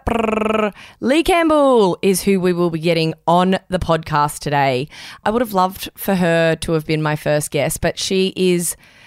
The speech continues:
balls deep in her own podcast. But a little bit of background on Leigh and I. I remember I was living abroad over back in two thousand and six and two thousand seven. And I remember I got home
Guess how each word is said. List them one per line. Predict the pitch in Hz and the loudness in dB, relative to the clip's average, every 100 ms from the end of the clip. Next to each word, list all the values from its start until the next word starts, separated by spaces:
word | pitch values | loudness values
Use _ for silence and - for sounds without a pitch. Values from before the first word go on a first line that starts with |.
| - - | -20 -2
balls | 175 202 196 | 2 2 2
deep | 196 208 | 0 0
in | 214 | 0
her | 208 196 | 2 2
own | 202 330 | 2 0
podcast. | - 156 143 151 92 - - - - - - | -2 -4 -4 -6 -6 -6 -12 -14 -18 -20 -6
But | 262 277 | -2 -2
a | |
little | 285 311 381 | -2 -2 -2
bit | - 403 | -2 -4
of | - | -2
background | 196 - 185 180 180 - | -4 -4 -4 -4 -4 -4
on | 170 165 | -6 -4
Leigh | 156 147 | -4 -4
and | 151 | -4
I. | 139 135 123 135 - | -4 -4 -6 -8 -6
I | 190 | -4
remember | 254 294 202 175 151 143 - | -2 0 0 0 2 0 -2
I | 156 156 160 156 160 160 160 - - - - - - _ - | -4 -4 -4 -4 -4 -6 -8 -14 -20 -20 -20 -20 -20 _ -2
was | 247 | 0
living | 233 214 202 | 2 0 0
abroad | 175 156 156 131 139 185 - - - | 0 2 4 4 2 0 -6 -8 -2
over | 190 190 180 175 - | 0 2 2 0 -2
back | 165 165 175 | -4 -2 -2
in | 160 | -4
two | - 180 | -2 -2
thousand | 165 151 151 147 | 0 -2 -2 -6
and | 147 | -6
six | - - - | -8 -10 -8
and | 135 131 139 _ | -8 -8 -10 _
two | - | -14
thousand | - 139 139 | -10 -8 -8
seven. | 135 135 131 131 | -10 -8 -8 -6
And | |
I | 135 | -6
remember | 147 170 196 | -4 0 0
I | 214 | 0
got | 214 170 | -2 0
home | 147 139 120 | 0 0 -2